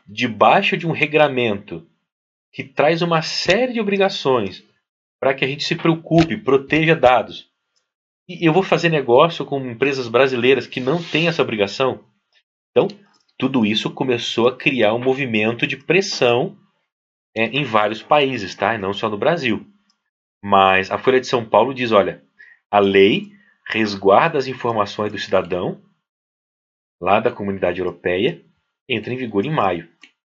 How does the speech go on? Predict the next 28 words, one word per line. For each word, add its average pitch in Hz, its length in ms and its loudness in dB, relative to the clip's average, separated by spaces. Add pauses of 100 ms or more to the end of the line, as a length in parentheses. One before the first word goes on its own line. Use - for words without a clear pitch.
(140)
tá? 120 280 -8 (2250)
Vejam 165 280 2
também 123 480 2
que - 100 -6
lá 107 120 6
na 143 60 2
Espanha, 117 600 0 (600)
depois 104 320 2
que - 120 -2
a 110 40 4
lei 120 200 0
entrou 123 220 2
em 127 60 2
vigor, 110 520 0 (1600)
as 120 140 2
multas 123 380 -6
começaram 139 440 0
a 127 40 -6
acontecer. 143 640 0 (800)
E 120 40 -6
não 135 200 2
foram 180 320 4
multas 170 360 -2
só 127 120 -2
em 139 60 -2
empresas 139 320 0
pequenas, - 460 -6
tá? 156 300 -2